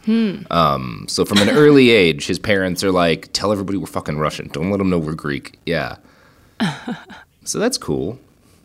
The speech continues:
Speaker 2: Um, hidden as Russians, the Zakharovs wound up living in a town named Mugla in the Anatolian Peninsula. Um, today we would call it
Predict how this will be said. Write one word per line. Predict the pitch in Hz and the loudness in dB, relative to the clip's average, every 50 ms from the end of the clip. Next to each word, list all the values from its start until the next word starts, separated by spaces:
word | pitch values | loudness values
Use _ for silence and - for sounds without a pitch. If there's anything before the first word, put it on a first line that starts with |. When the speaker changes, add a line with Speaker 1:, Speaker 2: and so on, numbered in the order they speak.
| _ _ _ _ - - - - - - - - _ - | _ _ _ _ -20 -20 -20 -20 -20 -20 -20 -20 _ 0
Speaker 2:
Um, | 123 127 139 139 139 139 135 131 123 | 4 6 6 6 6 6 4 2 0
hidden | 110 107 175 190 196 190 | 2 2 2 2 2 0
as | 180 - 123 | 0 2 4
Russians, | 113 104 92 - 113 110 123 - | 4 4 4 2 -2 -4 -4 -4
the | - 120 | -2 -2
Zakharovs | 98 98 110 113 117 131 113 107 107 107 - - | 2 2 2 2 2 2 4 4 4 2 0 0
wound | 98 92 92 95 98 | 0 0 2 2 0
up | 95 - | 0 0
living | 92 90 85 107 107 | 0 0 0 0 -2
in | 107 113 | -2 -4
a | 107 | -4
town | - - 90 78 80 82 85 | -4 -2 -2 0 0 0 0
named | 82 80 80 76 | -2 -2 -2 -4
Mugla | 76 78 85 104 123 131 117 104 80 - - - | -2 0 4 4 4 4 4 0 0 0 -2 -6
in | - 95 | -8 -6
the | 85 80 80 85 | -4 -2 -2 0
Anatolian | 92 92 87 - 95 85 80 80 80 76 | -2 -2 -2 -2 -2 -2 0 0 -2 -2
Peninsula. | - - 101 123 127 123 - 80 69 - - - _ | -4 -2 0 0 0 0 0 0 -2 -2 -4 -10 _
Um, | - 95 90 82 82 80 78 78 | 0 2 2 4 2 2 0 -4
today | - - 98 90 90 92 | -4 -4 0 2 2 2
we | 92 98 | 2 2
would | 95 92 90 82 | 0 0 -2 -4
call | - - 85 85 82 | -2 0 0 0 0
it | 80 76 - | -2 -4 -6